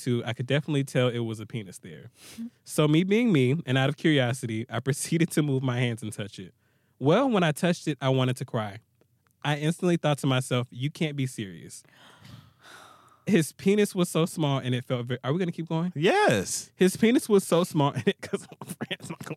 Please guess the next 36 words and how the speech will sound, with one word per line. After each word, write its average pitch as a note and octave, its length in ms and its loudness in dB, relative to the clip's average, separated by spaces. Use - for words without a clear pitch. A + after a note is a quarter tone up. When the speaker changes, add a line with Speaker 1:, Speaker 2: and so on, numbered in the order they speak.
Speaker 1:
make - 260 -12
it. - 80 -16
And D#3+ 140 4
it D#3 100 4
felt D#3+ 240 4
very D3+ 260 4
awkward. A#2+ 400 -2
Speaker 3:
<laughs> - 420 -4
Speaker 1:
If F3+ 160 4
I F3+ 120 6
never A3 340 4
knew A3+ 240 8
what E3 180 6
a E3 40 4
small D3+ 260 2
penis D3 340 2
was, B2 240 0
I B2 120 -2
definitely C3 400 0
know A#2+ 160 2
now. G#2 360 -4
The D#3 100 2
problem A3+ 400 2
is, A#2+ 360 2
since A3+ 280 2
this B3+ 200 -2
incident, B2 540 -2
I've C3 140 0
been B2+ 180 4
distant, G3 420 4
moody, D3+ 380 4
and B2 100 -2
haven't C3+ 300 2
been B2+ 140 2
around A2+ 380 0
him A2+ 220 -2